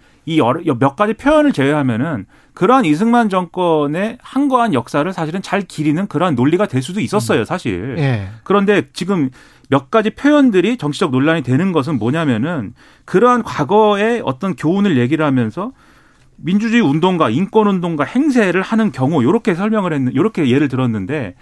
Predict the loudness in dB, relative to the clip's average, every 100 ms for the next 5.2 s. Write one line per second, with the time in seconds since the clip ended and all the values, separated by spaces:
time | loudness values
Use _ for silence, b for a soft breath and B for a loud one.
0 | b b b b b -10 0 0 2 0
1 | 2 2 2 0 0 0 -2 2 2 2
2 | 2 0 -2 0 2 4 4 2 2 4
3 | 4 2 2 0 -2 -8 -2 -4 -2 -4
4 | -2 -2 -2 -2 -4 -4 -6 0 2 0
5 | -4 -16